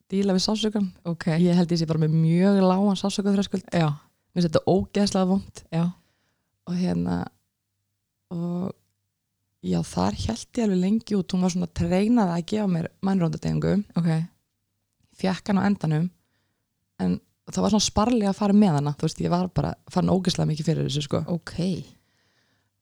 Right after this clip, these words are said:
Speaker 1: En svo náttúrulega þegar ég eignast barn númer þrjú sem ég á í Reykjavík,
Speaker 2: Já.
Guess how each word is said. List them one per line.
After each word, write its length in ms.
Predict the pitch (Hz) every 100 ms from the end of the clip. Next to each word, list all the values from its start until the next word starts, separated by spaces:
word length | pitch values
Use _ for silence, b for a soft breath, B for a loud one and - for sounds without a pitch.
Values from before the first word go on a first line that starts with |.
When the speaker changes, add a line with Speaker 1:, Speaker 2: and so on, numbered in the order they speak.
| _ -
Speaker 1:
En 80 | 190
svo 140 | 190 196
náttúrulega 240 | 190 185
þegar 140 | 185 185
ég 360 | 190 _ - -
eignast 240 | 196 -
barn 180 | 180 180
númer 140 | 175
þrjú 240 | 185 165 151
sem 180 | 175 170
ég 160 | 165 -
á 120 | 185
í 120 | 185
Reykjavík, 540 | 214 226 - - - -
Speaker 2:
Já. 200 | 170